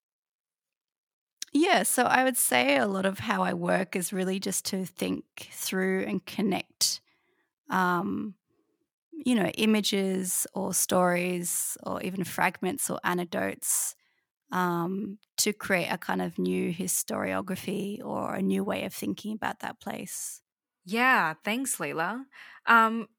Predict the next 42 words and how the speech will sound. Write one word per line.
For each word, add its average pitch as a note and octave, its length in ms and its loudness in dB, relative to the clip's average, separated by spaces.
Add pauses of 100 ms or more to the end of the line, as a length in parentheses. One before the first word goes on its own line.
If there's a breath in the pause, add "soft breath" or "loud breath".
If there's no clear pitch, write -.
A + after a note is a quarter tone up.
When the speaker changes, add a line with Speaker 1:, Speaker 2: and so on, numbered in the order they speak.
(140)
Speaker 2:
and, A#3+ 140 6
you A#3+ 80 8
know, A3+ 140 6
I G#3 220 8
still G#3+ 180 2
have G3+ 200 6
a F#3+ 60 4
million F#3 540 0
questions F3 440 0
to - 160 -2
ask A#3+ 300 8
you, G#3+ 300 4
and F#3 160 0
we F3 100 -2
could - 280 -8
go F#3+ 120 0
on F3 260 0
for E3+ 320 -4
hours, A#3 640 8
as G3 240 0
<laughs> D4+ 80 10
usual. G#3+ 540 6 (440 loud breath)
Um, A#3+ 460 8
but D4+ 140 6
to - 120 0
end A#4 220 8
our G#4+ 60 4
conversation C#4 720 0
today, A3 680 4
as G#3+ 380 4
with G#3 300 0
all C4 160 4
of C#4 120 0
my A#3 120 4
interviews, F#3 840 -6 (100)
I B3+ 120 2
would B3+ 240 0
ask G#3 260 4
my D#4+ 80 0
guests A3 500 -2
a G#3+ 60 -8
series A#3 800 -2